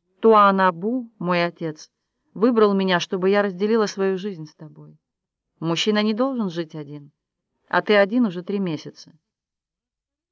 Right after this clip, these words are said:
Нья, вероятно, было лет четырнадцать,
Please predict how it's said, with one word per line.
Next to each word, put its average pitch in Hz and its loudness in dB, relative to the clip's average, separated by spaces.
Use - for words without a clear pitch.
Нья, 202 2
вероятно, 202 2
было 196 -2
лет 202 0
четырнадцать, 202 -8